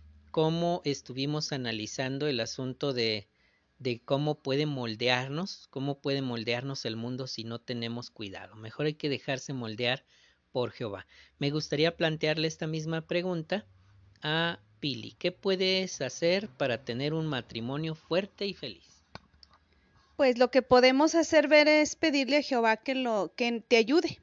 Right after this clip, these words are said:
Speaker 2: Por ejemplo, tú que eres, en este caso, eh, la dama, ¿verdad? Cuando ya seas esposa, pues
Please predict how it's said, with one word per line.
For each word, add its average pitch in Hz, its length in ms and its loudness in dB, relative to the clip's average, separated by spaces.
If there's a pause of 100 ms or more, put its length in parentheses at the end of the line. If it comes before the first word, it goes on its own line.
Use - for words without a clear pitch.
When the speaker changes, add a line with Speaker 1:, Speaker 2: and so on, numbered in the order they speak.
(180)
Speaker 2:
Por 220 120 -4
ejemplo, 240 460 -4
tú 240 180 -6
que 226 320 2
eres, 226 260 0
en 214 140 -8
este 214 240 -8
caso, 214 560 -6 (580)
eh, 202 220 2
la 190 200 4
dama, 254 340 6
¿verdad? 226 400 2
Cuando 208 320 -6
ya 202 420 0
seas 214 340 -6
esposa, 254 540 2 (880)
pues 226 280 4